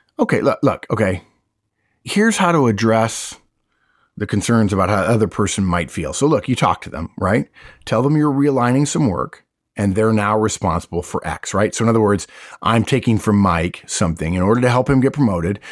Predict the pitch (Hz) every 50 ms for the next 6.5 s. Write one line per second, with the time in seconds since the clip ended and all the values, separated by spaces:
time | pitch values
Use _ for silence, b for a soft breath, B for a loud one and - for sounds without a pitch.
0 | B B B 101 98 101 107 117 113 120 110 - 131 131 120 127 123 120 131 135
1 | 135 - - 104 - - - 92 92 B B B B B B 87 110 113 - 135
2 | 101 127 120 - - 113 98 120 117 107 - 107 98 85 87 90 87 - 90 95
3 | 92 90 90 85 85 87 85 82 - - - 92 82 82 85 90 92 87 87 87
4 | - - - - _ _ - - - - - - 50 - - - _ B B B
5 | B B B B B 87 98 - 107 113 - - 147 117 95 90 87 85 107 143
6 | 135 - - - - 73 110 131 135